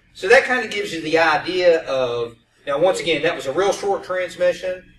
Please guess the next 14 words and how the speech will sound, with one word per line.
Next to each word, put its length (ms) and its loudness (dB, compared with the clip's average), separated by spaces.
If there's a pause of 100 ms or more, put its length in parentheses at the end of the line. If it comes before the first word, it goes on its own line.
(160)
real 300 2
close 400 6
range 340 -4
and 80 -12
everything 460 -8
else. 320 -8 (340)
But 160 4
that 260 2
just 260 -2
as 220 -14
easily 420 -6
could 200 -2
have 160 -8
been 520 -8